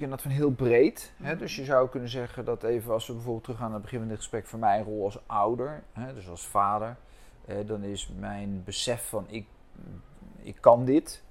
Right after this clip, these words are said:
Speaker 1: hè, dat ik dat in ieder geval uitsplits naar, eh,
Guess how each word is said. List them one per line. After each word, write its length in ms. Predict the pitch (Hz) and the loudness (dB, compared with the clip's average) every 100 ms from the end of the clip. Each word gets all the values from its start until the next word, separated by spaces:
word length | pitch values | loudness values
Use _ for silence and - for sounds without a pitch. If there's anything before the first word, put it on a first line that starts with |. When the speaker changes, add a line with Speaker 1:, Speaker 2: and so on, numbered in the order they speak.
| - | -20
Speaker 1:
hè, 240 | - 107 120 | -12 -10 -8
dat 140 | 107 | -8
ik 120 | 110 | -4
dat 220 | - 104 104 | 0 0 0
in 80 | |
ieder 180 | 107 110 | -8 -8
geval 140 | 113 107 | -6 0
uitsplits 560 | 117 117 - 113 - | 0 0 -8 -8 -8
naar, 420 | 107 104 107 104 107 - - - - - | -8 -8 -8 -10 -12 -20 -20 -20 -20 -20
eh, 80 | - | -18